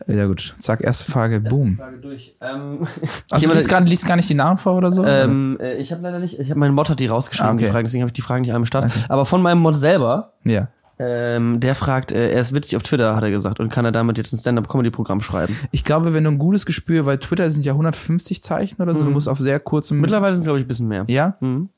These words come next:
Speaker 2: Sondern
Speaker 1: Du hast, du hast,
Speaker 2: irgendwas.
Speaker 1: du hast auf sehr kurzem, du musst auf sehr wenigen Zeichen witzig sein. Ich glaub, du, man entwickelt ein Gespür für Punchlines, die
Speaker 2: Mhm.
Speaker 1: sofort zum Punkt zu kommen,
Speaker 2: Ja,
Speaker 1: weil
Speaker 2: ja.
Speaker 1: oft ist das Schlimmste dabei, oder am Anfang,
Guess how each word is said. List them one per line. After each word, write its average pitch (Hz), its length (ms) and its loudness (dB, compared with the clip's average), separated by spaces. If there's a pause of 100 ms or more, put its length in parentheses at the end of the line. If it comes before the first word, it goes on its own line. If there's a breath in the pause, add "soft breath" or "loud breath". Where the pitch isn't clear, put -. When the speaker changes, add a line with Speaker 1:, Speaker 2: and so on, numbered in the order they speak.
(120)
Speaker 2:
Sondern 131 240 0
Speaker 1:
Du 139 60 2
hast, 151 280 -2
du 151 60 2
hast, 143 120 2
Speaker 2:
irgendwas. - 180 -2
Speaker 1:
du 156 80 4
hast 156 140 0
auf 147 160 2
sehr 151 180 2
kurzem, 156 500 0
du - 240 -14
musst 151 140 0
auf 139 80 2
sehr 143 200 0 (100)
wenigen 143 540 0
Zeichen 139 380 0
witzig 165 260 -2
sein. 110 280 0
Ich 113 80 -4
glaub, 127 260 -2 (160)
du, 117 140 -4
man 117 160 0
entwickelt 143 420 0
ein 127 60 -2
Gespür 143 480 0
für 147 80 -4
Punchlines, 170 680 0
die 135 80 -6
Speaker 2:
Mhm. 135 160 0
Speaker 1:
sofort 143 300 0
zum 147 160 0
Punkt 175 260 -2
zu 170 100 -2
kommen, 170 220 2
Speaker 2:
Ja, 147 60 2
Speaker 1:
weil 139 80 0 (180 loud breath)
Speaker 2:
ja. 107 140 -2
Speaker 1:
oft 147 160 -2
ist 147 120 -2
das - 220 -4
Schlimmste 151 300 -2
dabei, 135 320 2 (240 loud breath)
oder 131 160 2
am 127 100 0
Anfang, 143 420 0